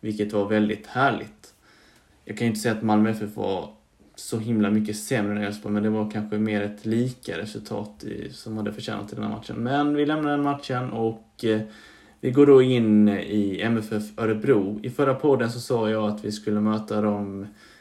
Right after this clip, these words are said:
borta på Plasten, vilket jag hade fel i. Det var ju såklart på hemmaplan och det är jag glad också för. För Örebro är ändå ett, de är jättedåliga i detta laget, eller denna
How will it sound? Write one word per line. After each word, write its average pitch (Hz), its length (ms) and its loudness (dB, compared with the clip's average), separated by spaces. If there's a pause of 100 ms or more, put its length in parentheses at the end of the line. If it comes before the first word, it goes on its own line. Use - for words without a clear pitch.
(120)
borta 131 420 2
på 143 80 -8
Plasten, 143 600 -2
vilket 113 400 -4
jag 117 100 0
hade 113 180 0
fel 135 400 2
i. 143 180 2
Det 120 140 0
var 110 140 -2
ju 110 60 0
såklart 113 440 -4
på 110 240 0
hemmaplan 123 600 -4
och 127 100 -6
det 120 60 -4
är 113 120 -6
jag 110 220 -8 (440)
glad 117 360 2
också 123 400 0
för. 131 340 -2 (180)
För 120 100 -6
Örebro 117 380 0
är 117 60 2
ändå 117 260 -2
ett, 107 160 -4 (580)
de 131 160 2
är 127 40 4
jättedåliga 110 640 2
i 107 40 2
detta 107 160 -2
laget, 101 460 -4
eller 107 460 0
denna 104 420 -2